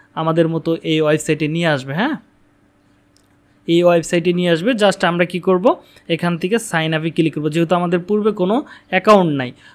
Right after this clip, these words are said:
তো আমরা একটা Gmail অ্যাকাউন্ট লাগবে আমাদের এই কাজটা করার জন্য। আমরা Gmail অ্যাকাউন্টটা অবশ্যই আমাদের, আহ, থাকতে হবে। তো আমরা যদ-, যদি না থাকে আমাদের, তাহলে সেই ক্ষেত্রে আমরা কি করব, ক্রিয়েট করে নেব। তো আমি এখানে আমার Gmail অ্যাড্রেস দিলাম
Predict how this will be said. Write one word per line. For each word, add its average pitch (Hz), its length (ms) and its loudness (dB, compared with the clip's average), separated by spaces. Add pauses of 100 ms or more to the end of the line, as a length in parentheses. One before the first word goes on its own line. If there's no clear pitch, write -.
(140)
তো 214 60 4
আমরা 214 260 4
একটা 214 220 2
Gmail 202 420 2
অ্যাকাউন্ট 202 400 4
লাগবে 170 280 4
আমাদের 170 340 0
এই 170 280 -4
কাজটা 175 360 -2
করার 170 360 0
জন্য। 160 240 -2
আমরা 180 260 0
Gmail 175 340 0
অ্যাকাউন্টটা 180 460 2
অবশ্যই 170 440 0 (360)
আমাদের, 160 560 0
আহ, 151 200 -2 (100)
থাকতে - 360 -2
হবে। 170 320 2 (380)
তো 170 80 0
আমরা 170 300 4
যদ-, 175 540 -6
যদি 175 180 2
না 190 220 6
থাকে 190 280 0
আমাদের, 165 340 0
তাহলে 156 320 0
সেই 165 160 -2
ক্ষেত্রে 165 260 -2
আমরা 156 200 -2
কি 165 120 -6
করব, 160 280 0 (280)
ক্রিয়েট 190 280 4
করে 151 220 2
নেব। 123 180 -8 (400)
তো 208 60 8
আমি 208 200 6
এখানে 214 220 0
আমার 202 180 2
Gmail 185 280 0
অ্যাড্রেস 180 340 2
দিলাম 185 400 4